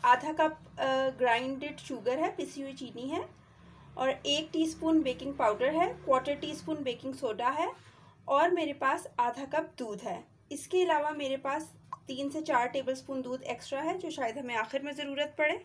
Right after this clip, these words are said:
ओवन को मैंने one eighty degree centigrade पे preheat कर दिया है। ये मेरे पास six by six inches का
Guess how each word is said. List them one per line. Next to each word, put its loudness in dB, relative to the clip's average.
ओवन 6
को 2
मैंने 4
one 4
eighty -2
degree -2
centigrade -4
पे -2
preheat -6
कर 6
दिया 2
है। 0
ये 2
मेरे -2
पास 0
six -6
by 2
six -8
inches -2
का 4